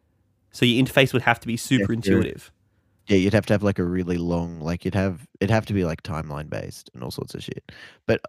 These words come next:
Speaker 2: I don't think the machine should be capable of removing a hundred percent of someone's memory, because that's not something you'd require.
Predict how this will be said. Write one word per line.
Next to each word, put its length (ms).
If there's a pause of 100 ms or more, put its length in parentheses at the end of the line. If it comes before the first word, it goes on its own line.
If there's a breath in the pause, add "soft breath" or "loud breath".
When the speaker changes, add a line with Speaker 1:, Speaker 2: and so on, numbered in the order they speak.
(320)
Speaker 2:
I 120
don't 200
think 120
the 60
machine 320
should 260
be 120
capable 720
of 140
removing 380
a 60
hundred 180
percent 400
of 80
someone's 340
memory, 340
because 300
that's 240
not 160
something 300
you'd 240
require. 460